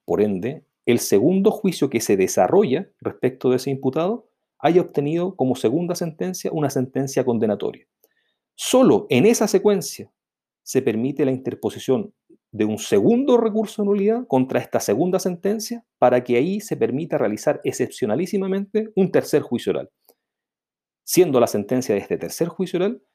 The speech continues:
inimpugnable por el recurso de nulidad y por cualquier otro recurso que pueda atacar esa sentencia definitiva. Pues bien, entonces, cualquier otra secuencia entre primer y segundo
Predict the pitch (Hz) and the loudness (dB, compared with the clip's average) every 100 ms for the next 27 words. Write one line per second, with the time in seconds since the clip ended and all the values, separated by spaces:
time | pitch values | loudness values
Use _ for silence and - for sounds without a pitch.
0 | _ _ - 127 117 110 95 - - - | _ _ 0 2 2 -2 -6 -6 -10 -12
1 | - _ _ _ _ - 101 98 87 101 | -20 _ _ _ _ -6 -4 -2 -6 -6
2 | - 123 131 - - 95 95 123 - 123 | -6 -8 -8 -8 -6 -4 -2 -2 0 -2
3 | 117 107 110 110 110 95 110 107 127 131 | -2 -2 -2 -2 -2 -2 -4 -4 -6 -8
4 | _ _ _ _ _ _ - _ - 101 | _ _ _ _ _ _ -20 _ -6 0
5 | 107 101 - 139 147 123 104 98 104 101 | 4 4 2 2 2 0 -4 -2 -4 -2
6 | 104 - _ 107 92 101 87 85 - - | -4 -4 _ -4 -2 -2 -6 -8 -10 -14
7 | _ _ _ _ - - 180 175 - 131 | _ _ _ _ 0 4 6 4 2 0
8 | 120 - 113 - 196 190 156 131 190 202 | 2 2 2 4 4 4 2 2 4 2
9 | - 95 - _ 123 117 113 107 123 170 | -2 -6 -6 _ -6 -2 -2 0 0 -2
10 | - - 117 117 107 160 113 95 | -6 -10 -4 0 0 0 -4 -8